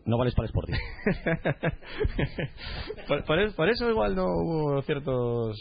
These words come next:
Speaker 2: eh, convenios. Bueno, pues estos son los puntos, como digo, de, de la afición del Sporting con el patrocinio de Pizzería Pizbit. ¿Alguna cosa más que apuntar? ¿Algo más que decir por último para
Speaker 1: U-, u-,
Speaker 2: despedir?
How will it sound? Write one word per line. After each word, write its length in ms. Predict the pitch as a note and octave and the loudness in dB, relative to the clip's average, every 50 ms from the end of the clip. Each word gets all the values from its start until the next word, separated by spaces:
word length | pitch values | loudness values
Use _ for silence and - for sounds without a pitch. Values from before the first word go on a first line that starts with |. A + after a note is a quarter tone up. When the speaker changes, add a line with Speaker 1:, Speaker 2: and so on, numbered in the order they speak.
| - | -4
Speaker 2:
eh, 220 | A2+ G#2+ G#2 G#2 G2 | -4 -4 -4 -4 -2
convenios. 480 | A#2 A2+ A2+ A2 G2+ F#2 G2 F#2+ F#2 - - - - - - - - - - - - - | -2 -2 -2 -2 -4 -4 -4 -6 -8 -8 -10 -12 -12 -10 -10 -12 -12 -12 -12 -14 -8 -2
Bueno, 240 | - E3+ F3+ E3 D3 C3+ | 2 4 4 4 4 2
pues 140 | D3 D3+ - | 0 0 0
estos 180 | F#3 - G3 F3 | 0 0 0 0
son 100 | F#3+ F3 | 0 2
los 120 | E3+ E3 | 0 0
puntos, 280 | - D#3 C#3 A#2+ B2 A#2 | 0 0 -2 0 -2 -2
como 180 | C#3+ C#3 C#3+ | 0 0 0
digo, 220 | C#3+ D3+ C3 C3+ B2+ | 0 0 0 2 2
de, 560 | B2+ B2+ B2 A#2+ A#2+ A#2 A#2 A2+ A2 G#2+ - - | 4 4 4 4 4 2 0 -2 -4 -6 -8 -8
de 240 | - A#2+ C3 B2+ B2 | -4 0 2 4 4
la 80 | B2 | 4
afición 280 | A#2 C#3 B2+ D#3+ E3 D3 | 2 2 2 0 0 0
del 120 | C#3 B2+ | 0 -2
Sporting 500 | B2 - F3 F3+ F3+ - G3 G3 G3 F#3+ | 0 2 0 0 2 2 0 0 0 0
con 160 | - E3+ D#3 | -2 0 0
el 80 | D3 C3+ | 0 0
patrocinio 460 | C#3+ C3 B2 B2 - D#3+ D#3 D3+ C#3 | 0 0 -2 -2 -2 -2 0 0 0
de 120 | C#3 D#3 D#3 | 0 0 0
Pizzería 600 | - C#3+ A#2+ - - B2 C#3+ D#3+ E3+ E3 D3+ - | 0 -2 -2 -2 0 0 2 2 2 2 2 0
Pizbit. 300 | - D3 B2 C3+ D3 A2+ | -2 -2 0 0 0 0
¿Alguna 480 | B2+ B2+ C3+ D3+ D#3 D#3 D#3 D#3 D#3 D3 | 0 0 0 0 0 0 0 2 0 0
cosa 200 | - D#3 C#3 D#3 | 0 -2 -2 0
más 180 | D3 D3+ C#3+ - | 0 0 0 0
que 80 | - C#3+ | 0 -2
apuntar? 420 | C#3 C#3+ D3 D3 F3+ F#3 G3 F#3+ | 0 -2 -2 2 2 4 4 4
¿Algo 200 | E3+ D3+ C#3+ C#3+ | 4 2 0 0
más 140 | D3+ D3 - | -2 0 0
que 80 | - D3 | 2 2
decir 200 | C3+ - F3 C#3 | 2 2 0 2
por 100 | - D#3+ | 2 2
último 260 | F#3 F#3+ F#3 F#3+ F#3 | 2 2 2 2 2
para 160 | - D3+ D3+ C#3 | 4 4 4 4
Speaker 1:
U-, 40 | |
u-, 40 | A#2+ | 4
Speaker 2:
despedir? 240 | D#3+ D#3+ F3+ G3+ G3 | 4 4 2 2 2